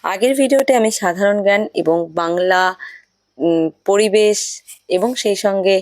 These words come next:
আরও কিছু জিকের প্রশ্ন উত্তর নিয়ে আলোচনা করেছি। ওপরে আই বাটনের লিংক দেওয়া থাকবে, সেখান থেকে ক্লিক করে দেখে নিতে পারো।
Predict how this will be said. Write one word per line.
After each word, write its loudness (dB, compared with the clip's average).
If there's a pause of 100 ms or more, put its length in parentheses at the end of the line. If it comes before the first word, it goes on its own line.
(340)
আরও -2
কিছু -4
জিকের -2
প্রশ্ন -4
উত্তর -2
নিয়ে -2
আলোচনা 0
করেছি। -2 (520)
ওপরে 0
আই 4
বাটনের 0 (140)
লিংক 0
দেওয়া 2
থাকবে, 0
সেখান -6
থেকে 0
ক্লিক -6
করে 0
দেখে -2
নিতে 0
পারো। 0